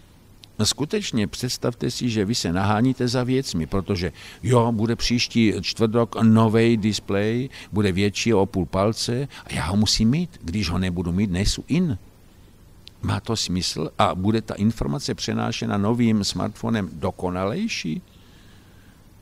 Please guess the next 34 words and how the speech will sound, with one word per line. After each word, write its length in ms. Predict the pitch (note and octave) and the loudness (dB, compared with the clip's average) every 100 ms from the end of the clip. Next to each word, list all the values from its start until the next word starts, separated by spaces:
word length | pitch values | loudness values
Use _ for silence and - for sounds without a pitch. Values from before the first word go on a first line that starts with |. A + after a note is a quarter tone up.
| - F2 | -6 -2
Čili 280 | - B2+ | 0 0
to 140 | B2 B2+ | 0 -2
je 80 | B2+ | -4
otázka, 520 | - C3 - A#2+ A2+ | -4 -6 -6 -6 -6
co 220 | - - A2+ | -6 -4 -4
skutečně 640 | - - F#3 G#3 - G#2+ | -4 -8 -8 -8 -4 -4
potřebujete. 880 | - E2+ - F#2 D2 D2+ C#2 - - - - - - - - - - - - - - - | -4 -8 -6 -6 -6 -6 -8 -12 -16 -18 -20 -20 -20 -20 -20 -20 -20 -20 -20 -20 -18 -12
A 60 | |
já 200 | D2 E2 | -8 -6
říkám 320 | F2+ G#2 G#2+ F#2 | -4 -4 -4 -4
otevřeně, 520 | F#2 G#2+ G2 A2 A2 | -2 -4 -2 -2 -2
například 420 | G#2 - F#2 D#2 C#2+ | -4 -8 -8 -10 -8
včera 300 | - A2 A2+ | -4 -2 0
mě 160 | G#2 D#2+ | -2 -4
překvapilo, 640 | - - A#2 A#2+ B2+ C#3 - - - - - | -6 -4 -4 -2 -4 -4 -10 -20 -20 -18 -4
na 220 | F#2 F#2+ | -2 0
té 120 | F#2 | -2
přednášce 500 | - G2 A2+ A2+ - | -4 -4 -2 -4 -4
byl 240 | G2 F#2 F2+ | -2 -2 0
rad 180 | G#2+ | -2
mladých 300 | G2+ G#2+ G2 | 0 0 -2
lidí 260 | F2 G2 A#2+ | -2 -2 0
a 60 | F#2+ | 2
oni 200 | A#2 A2 | 0 0
četli 320 | C3 - D3+ | -4 -4 -8
knihy. 400 | - D3+ G2+ - - - - - - - - - G#3+ | -4 0 0 -2 -12 -20 -20 -20 -20 -20 -20 -10 -4
Nečetli 400 | A3+ D#3+ - E2 | -2 -2 -4 -4
Kindle, 580 | G#2+ G2+ F#2+ G2+ F#2 | 0 2 4 4 4
nečetli 500 | G2+ A2 B2 F2+ F#2 | 0 -2 -4 -2 -4
ani 260 | G2 F#2+ D2+ | -2 -2 -4
smartfony, 760 | - F2 G2 - B2+ C3+ D3 | -4 -4 -6 -6 -4 -4 -4
oni 160 | - D#3+ | -4 -4
četli 320 | - D#3+ F3+ | -6 -8 -10
knihy. 440 | - F3 F3+ A#2+ | -8 -4 -4 -4